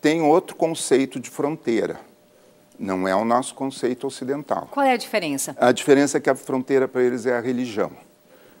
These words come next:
Speaker 1: É, se eu estou num, num território que é xiita, é, muçulmano xiita, eu, eu estou em casa,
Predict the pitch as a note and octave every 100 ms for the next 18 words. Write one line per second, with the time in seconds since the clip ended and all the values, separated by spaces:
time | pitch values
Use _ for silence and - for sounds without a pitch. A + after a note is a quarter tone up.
0 | _ A2+ G#2+ G#2+ G2+ G2 F#2+ - _ -
1 | - - C3+ B2 - C#3+ D#3+ F3+ D3 B2+
2 | A2+ G#2 G#2 G#2 G2+ F2 - G#2+ G#2 -
3 | G#2 F#2+ F2 D#2 - - - _ _ -
4 | G#2 G2+ G#2+ A2 G2 - - G2 A2+ A#2+
5 | - E2+ E2+ - _ _ - - - -
6 | - - - - - - _ - - G2+
7 | - G#2 F#2+ F#2 - G#2 C#3 - - G#2+
8 | G2+ - - G#2 - C3+ C#3+ - C3 A#2+
9 | A2 F2